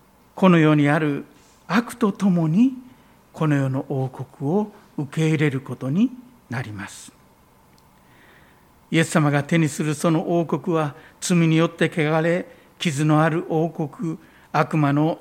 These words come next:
手の跡が残る王国です。そのような王国がどうして神様にふさわしい聖なる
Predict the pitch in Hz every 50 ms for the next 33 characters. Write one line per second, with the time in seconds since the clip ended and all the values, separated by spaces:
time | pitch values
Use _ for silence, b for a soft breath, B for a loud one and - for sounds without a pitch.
0 | - - - 170 156 151 139 131 135 139 - 143 131 127 127 120 127 143 156 156
1 | - 240 233 262 262 262 - - - - - - - 151 139 131 135 - - -
2 | 135 131 135 131 - - - - _ - _ _ _ _ _ b b b b b
3 | b b b b b b b b b b b - - - 247 269 302 294 311 311
4 | 277 247 196 190 175 - - - 180 175 190 185 - 202 180 160 156 160 156 143
5 | 135 131 226 262 285 311 311 - - - - 185 180 196 180 - b b b b
6 | b b b b b b b b - - - 170 160 160 147 - - 139 131 135
7 | 127 127 127 131 131 131 131 B B B B B - - - - 180 185 185 185
8 | 180 - - - 180 151 123 110 - - _ b b b b b b - - -
9 | - - 220 240 233 208 170 143 131 127 139 151 175 190 -